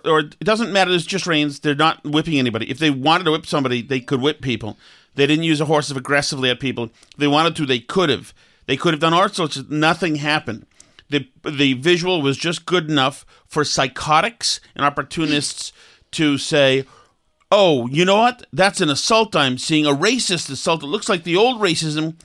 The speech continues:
And so psychotics and opportunists and stupids, I should, shouldn't leave out the third category,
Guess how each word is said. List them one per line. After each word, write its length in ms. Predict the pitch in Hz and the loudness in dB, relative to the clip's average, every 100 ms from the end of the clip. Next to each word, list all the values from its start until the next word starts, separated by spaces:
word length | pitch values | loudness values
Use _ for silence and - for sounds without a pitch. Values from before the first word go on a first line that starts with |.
| - - - - - | -20 -20 -20 -14 -2
And 220 | 160 156 | 0 2
so 380 | - 160 160 156 | 4 6 4 2
psychotics 560 | 180 160 175 170 180 | 0 0 2 2 2
and 100 | 180 | 0
opportunists 580 | 165 170 160 165 156 - | 0 0 -4 -2 -2 -2
and 140 | 190 | -6
stupids, 540 | - 208 143 117 117 - | -6 -6 -6 -6 -8 -8
I 80 | 139 | -6
should, 280 | 160 139 | -8 -10
shouldn't 280 | - 185 165 | -6 -4 -2
leave 120 | 160 | -2
out 120 | 143 135 | -2 -4
the 100 | 127 | -8
third 500 | 139 117 110 - 139 _ - - _ - | -4 -4 -4 -12 -20 _ -20 -20 _ -4
category, 500 | 143 131 117 113 | -2 0 0 -4